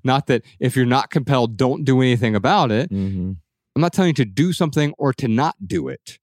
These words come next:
Speaker 1: it's not even about the doing.
Speaker 2: Mm-hmm.
Speaker 1: It's what the Taoists would call
Speaker 2: <clears throat>
Speaker 1: effortless action.
Speaker 2: Mm-hmm.
Speaker 1: Because when you are compelled, it doesn't feel as though I need discipline.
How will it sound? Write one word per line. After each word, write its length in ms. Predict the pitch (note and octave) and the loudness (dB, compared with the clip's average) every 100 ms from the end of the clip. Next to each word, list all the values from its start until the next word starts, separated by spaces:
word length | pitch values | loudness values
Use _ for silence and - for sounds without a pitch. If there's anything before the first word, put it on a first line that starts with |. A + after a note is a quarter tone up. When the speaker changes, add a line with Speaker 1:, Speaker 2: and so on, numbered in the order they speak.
| _ _ _ - | _ _ _ -6
Speaker 1:
it's 180 | - | 0
not 160 | F#3+ F#3+ | 2 4
even 200 | F#3 D#3 | 4 4
about 400 | C3+ G#2 D#3 E3+ | 0 0 0 0
the 140 | A2+ A2+ | -4 -4
doing. 420 | F#2+ G2+ E2 D2 | 0 0 0 -4
Speaker 2:
Mm-hmm. 360 | E2+ G2+ F#2+ G2 A2 | -8 -6 -4 -6 -4
Speaker 1:
It's 180 | D3 | -2
what 140 | D#3+ D#3+ | 0 2
the 80 | C#3 | 2
Taoists 800 | B2 C#3+ F3 G#2+ C3+ - - | 2 2 2 2 0 -4 -8
would 300 | C3 B2+ A#2 | 0 0 -2
call 500 | - C3+ A#2 A2 G#2+ G2 - | -6 0 2 2 0 -4 -12
Speaker 2:
<clears throat> 300 | - _ - | -12 _ -4
Speaker 1:
effortless 720 | D#3+ G#2 D#3 - A2+ F#2 - - | -4 0 -2 -2 -4 -4 -4 -12
action. 520 | D#2 - - - - - F#2 F2 | -12 -12 -12 -10 -8 -6 -4 -4
Speaker 2:
Mm-hmm. 220 | F#2 D#2+ F#2 - _ | -6 -6 -8 -10 _
Speaker 1:
Because 460 | C3 - C3+ - - _ _ | -4 0 0 -2 -16 _ _
when 160 | B2+ C#3+ | -2 2
you 140 | C#3+ | 2
are 200 | C#3 F3+ | 2 2
compelled, 560 | G#3+ F#3 C3+ C3 G#2 G#2+ | 2 -2 0 0 0 0
it 80 | - | 0
doesn't 280 | C#3 E3 D#3 | 0 0 -4
feel 380 | - D3 C#3 | 0 2 2
as 160 | C3+ A#2 | 2 0
though 160 | B2+ A#2+ | 2 2
I 120 | A#2+ | 0
need 300 | A#2 A#2 G2 | 0 -2 -2
discipline. 600 | C3+ - A#2 - D#2 | -2 -2 -6 -4 -8